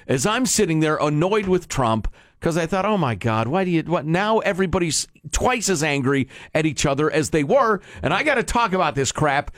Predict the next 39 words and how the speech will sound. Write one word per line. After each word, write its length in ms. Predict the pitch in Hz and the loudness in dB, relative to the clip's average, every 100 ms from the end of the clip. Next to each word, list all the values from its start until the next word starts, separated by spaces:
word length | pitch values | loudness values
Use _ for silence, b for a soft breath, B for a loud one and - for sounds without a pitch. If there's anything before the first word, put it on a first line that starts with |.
| B | B
and 100 | - | -2
it, 180 | 180 170 | 0 0
now, 500 | 160 156 196 240 196 | -2 2 2 2 2
because 360 | - 165 151 139 | 0 -2 -2 -2
everybody's 420 | 185 247 269 226 175 | -2 -2 0 0 0
trying 300 | 202 196 156 | 0 0 -2
as 100 | - | 0
hard 180 | 233 302 | -2 0
as 60 | |
they 120 | 247 | -2
can 280 | 214 185 156 - B B | 0 -2 -2 -6 B B
to 100 | 135 | -4
turn 300 | - 214 233 | -2 -2 0
it 80 | 202 | 0
racial, 540 | 123 160 196 - 76 B B | 0 0 0 -4 -6 B B
a 80 | 135 | -4
hundred 360 | - - 269 247 | -2 -2 0 0
percent 360 | 202 - 196 - | 0 0 -2 -2
racial. 680 | 110 151 240 - - - - _ _ _ _ _ _ | 0 2 2 -2 -4 -6 -14 _ _ _ _ _ _
Now, 500 | - 226 285 240 214 | 2 4 4 2 4
if 220 | 220 196 160 | 2 0 -2
you 100 | 175 | -2
say, 320 | - 196 165 | 2 2 2
"Well, 160 | 143 | 2
the 80 | 160 | 0
president's 500 | 127 190 208 160 120 | -2 -2 0 -2 -2
got 220 | - 135 117 | -2 0 0
a 200 | 95 87 - | -2 -4 -8
point, 400 | - 160 123 - | 0 0 0 -2
really," 640 | 113 131 180 196 123 110 B B - | 0 2 4 2 2 0 B B 0
you're 140 | 220 | 0
seen 380 | - 294 285 277 | 2 2 4 4
as 100 | 240 | 2
being, 400 | 220 294 285 269 | 0 0 0 -4
like, 400 | 226 294 269 - 247 - | -2 -2 -2 -6 -6 0
on 180 | 247 285 | 0 2
the 80 | 302 | 2
racist 600 | 294 349 359 220 196 - | 2 2 2 0 0 -2
side. 400 | - 180 135 | 0 0 0